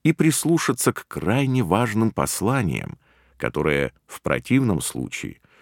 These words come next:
мы просто проигнорировали бы. Конечно же, я испытал такое усилительное действие боли на себе.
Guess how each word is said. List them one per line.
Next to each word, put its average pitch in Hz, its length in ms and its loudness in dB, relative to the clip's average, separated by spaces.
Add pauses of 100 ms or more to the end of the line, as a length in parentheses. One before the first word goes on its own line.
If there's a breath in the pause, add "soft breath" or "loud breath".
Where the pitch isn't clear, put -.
мы 165 200 4
просто 123 480 4
проигнорировали 76 880 0
бы. - 220 -12 (880 soft breath)
Конечно 123 560 4
же, 85 260 4 (120)
я 87 360 4
испытал 92 560 2
такое 87 520 2
усилительное 82 1000 0 (120)
действие 80 760 0
боли 95 480 2
на 90 200 0
себе. 82 540 -2